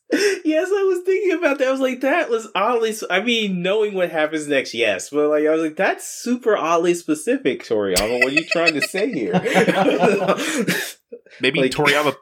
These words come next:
Speaker 2: actually planned out his story all along.
Speaker 1: <laughs> I mean, maybe. Shoot.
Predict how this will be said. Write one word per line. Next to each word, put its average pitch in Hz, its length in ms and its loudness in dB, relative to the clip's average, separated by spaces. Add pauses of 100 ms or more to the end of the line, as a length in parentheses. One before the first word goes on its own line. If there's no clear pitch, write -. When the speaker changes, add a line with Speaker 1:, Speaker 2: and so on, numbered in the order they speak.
Speaker 2:
actually 135 300 -2
planned 135 260 0
out 131 100 0
his 135 120 -2
story 135 320 0
all 139 240 -2
along. 123 380 -4
Speaker 1:
<laughs> - 60 -10
I 165 400 4
mean, 165 140 4
maybe. 185 540 2 (260)
Shoot. 123 380 -2